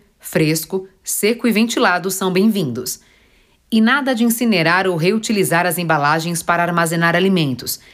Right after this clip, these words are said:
água para consumo ou outros fins. Para descarte, procurar um ponto de coleta e reciclagem de sucata metálica. Algumas precauções a tomar.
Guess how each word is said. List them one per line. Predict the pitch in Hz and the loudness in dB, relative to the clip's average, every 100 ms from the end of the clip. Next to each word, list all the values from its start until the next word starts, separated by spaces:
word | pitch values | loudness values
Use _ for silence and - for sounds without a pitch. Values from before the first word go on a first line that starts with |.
| - _ _ | -20 _ _
água | 190 214 190 156 | -2 0 -2 -2
para | 143 139 | -2 -2
consumo | 139 135 175 190 185 151 - - | -4 -6 -2 0 0 -2 -6 -6
ou | - 254 | -2 0
outros | 254 240 254 - | 0 0 -2 -2
fins. | 165 120 117 - _ _ _ _ _ _ | -4 -6 -8 -10 _ _ _ _ _ _
Para | 151 147 | -4 -2
descarte, | 147 - 214 226 - 233 - _ _ | -4 -4 -2 -2 -4 -10 -12 _ _
procurar | - 247 247 233 | -4 0 2 2
um | 226 | 0
ponto | 220 220 226 | 0 0 0
de | 185 190 | -2 -2
coleta | 185 160 196 220 214 | 0 2 0 0 0
e | |
reciclagem | 185 190 185 - 175 190 190 180 | 2 0 -2 -2 0 0 0 -2
de | 214 | -2
sucata | - 226 202 202 | -4 -2 -2 0
metálica. | 202 220 156 127 120 135 - _ _ _ _ _ _ - | 0 0 -2 -4 -8 -14 -18 _ _ _ _ _ _ -4
Algumas | 277 330 233 - | -2 0 0 -2
precauções | 156 147 131 156 139 | -4 -4 -4 -4 -6
a | 135 | -2
tomar. | 151 185 123 - _ | 0 0 0 -6 _